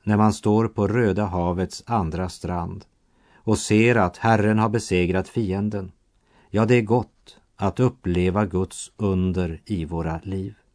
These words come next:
Men det är vid Mara, vid livets bittra källor, vi får veta vem vi själva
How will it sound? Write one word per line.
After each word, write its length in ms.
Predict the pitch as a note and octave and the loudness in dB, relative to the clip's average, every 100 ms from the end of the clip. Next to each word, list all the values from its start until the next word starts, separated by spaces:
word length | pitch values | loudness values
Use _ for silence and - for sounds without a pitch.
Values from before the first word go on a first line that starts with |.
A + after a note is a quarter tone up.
| _ _ _ _ _ _ - - - | _ _ _ _ _ _ -20 -20 0
Men 460 | A#2 A#2 C#3 C#3+ - | 4 6 4 2 -4
det 220 | A2 B2+ | -2 0
är 240 | B2+ G#2+ B2 | 2 2 2
vid 400 | A2 A2 B2+ B2 | 0 0 0 0
Mara, 640 | A2+ G2 F2+ A2 D#3 A#2 D2+ _ _ _ _ | -2 0 0 0 -2 -6 -10 _ _ _ _
vid 400 | G2 G#2+ G2+ - | -2 2 2 0
livets 680 | G#2 A#2 B2+ C#3 C3+ - - | 0 0 0 -2 -4 -10 -14
bittra 500 | A#2+ C#3 - - F2+ | -4 -4 -4 -4 -4
källor, 560 | E2+ C#3 G2+ C#3 A#2 F2 _ _ | -2 -2 -2 -2 -4 -8 _ _
vi 220 | G#2+ A2 | 0 0
får 180 | - G#2 | 2 0
veta 640 | F#2+ C3 E2 - B2+ C3 G2+ | 2 0 0 -6 -6 -6 -6
vem 520 | G2+ G#2 G#2+ B2+ A#2+ - | -4 0 2 0 -4 -8
vi 200 | G2 F#2+ | -6 -6
själva 540 | E2+ C3 G2+ F#2 B2+ | -4 -2 -2 -2 -6